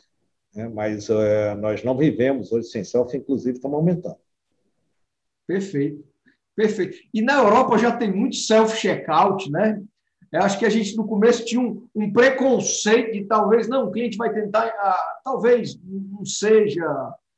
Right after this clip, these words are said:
Speaker 2: a novidade, não seja tão o-, o-, né, al-, algum, algum risco, né, que se tivesse em relação à quebra, mas eu acho que isso tá sendo superado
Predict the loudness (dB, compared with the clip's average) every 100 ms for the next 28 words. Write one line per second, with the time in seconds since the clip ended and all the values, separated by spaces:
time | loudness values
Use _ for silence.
0 | _ -6 0 2 0 0 0 0 0 -2
1 | 0 0 -2 0 0 0 -2 -6 -8 -8
2 | -2 0 0 0 2 2 2 2 2 0
3 | -2 -2 -4 -6 -6 -6 -6 -4 -2 4
4 | 6 4 2 -6 -6 -2 -2 -4 -8 -8
5 | -6 0 0 0 -4 -4 -4 -6 -8 -6
6 | -2 -2 -4 -12 _ _ _ _ -4 0
7 | 0 0 -4 -10 -4 -2 -2 -4 -4 -6
8 | -4 -2 2 2 2 2 0 -6 -10